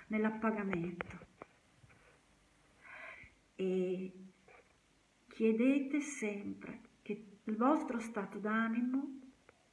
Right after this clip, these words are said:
venga riportato alla norma, a come dovrebbe essere, cioè verso la gioia, verso l'equilibrio, verso la serenità.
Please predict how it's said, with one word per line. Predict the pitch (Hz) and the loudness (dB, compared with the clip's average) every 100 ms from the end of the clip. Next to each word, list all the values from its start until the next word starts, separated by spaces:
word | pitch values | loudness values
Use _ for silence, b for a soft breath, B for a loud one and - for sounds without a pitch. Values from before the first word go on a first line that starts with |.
| - _ _ _ _ | -20 _ _ _ _
venga | 220 247 247 226 | 4 4 6 4
riportato | 214 220 208 - 254 262 269 | 4 2 -2 -2 0 0 2
alla | 233 214 202 | 0 2 0
norma, | 208 214 180 170 175 175 - - _ _ - | 0 2 0 -4 -6 -10 -14 -20 _ _ -10
a | 196 | -8
come | - 262 269 | 2 4 6
dovrebbe | 247 220 220 220 226 220 - | 4 2 0 0 -4 -6 -4
essere, | 180 165 - - - - - _ _ _ _ _ | -6 -6 -12 -14 -14 -16 -20 _ _ _ _ _
cioè | - 190 | -4 -2
verso | 185 185 - | -2 -4 -4
la | 190 180 | -4 -4
gioia, | 202 190 175 175 170 - - - _ _ - | -4 -4 -4 -4 -8 -12 -20 -20 _ _ -10
verso | 185 180 202 | -8 -6 -6
l'equilibrio, | 185 - 190 175 170 | -6 -4 -2 -2 -2
verso | 180 - 190 | -6 -8 -8
la | 180 | -8
serenità. | - 180 170 175 170 170 | -8 -6 -6 -8 -10 -14